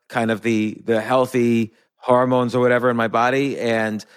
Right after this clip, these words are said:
I've gotta be creative. I write my ten ideas a day, no matter what." And so when you're creative, that makes you excited about things. I've gotta, um, I always make sure I check the box on, I've gotta make some emotional connection with someone, like call a friend I haven't spoken to,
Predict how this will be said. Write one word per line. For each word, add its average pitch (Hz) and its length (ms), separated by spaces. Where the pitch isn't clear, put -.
I've 113 160
gotta 117 380
be 110 240
creative. 123 540
I 110 100
write 110 180
my 110 140
ten 117 220
ideas 117 380
a 107 60
day, 113 260
no 110 120
matter 107 260
what." 110 380
And 110 260
so 113 140
when 113 260
you're 117 120
creative, 147 460
that 117 120
makes 120 240
you 113 160
excited 113 460
about 117 260
things. 135 320
I've 113 160
gotta, 120 420
um, 110 260
I 123 100
always 151 340
make 156 100
sure 127 460
I 113 80
check - 260
the 131 80
box 120 320
on, 117 160
I've 107 140
gotta 123 280
make 123 160
some 151 320
emotional 131 520
connection 110 440
with 98 100
someone, 95 300
like 98 220
call 120 260
a 110 60
friend 143 280
I 135 60
haven't 131 220
spoken 131 340
to, 123 320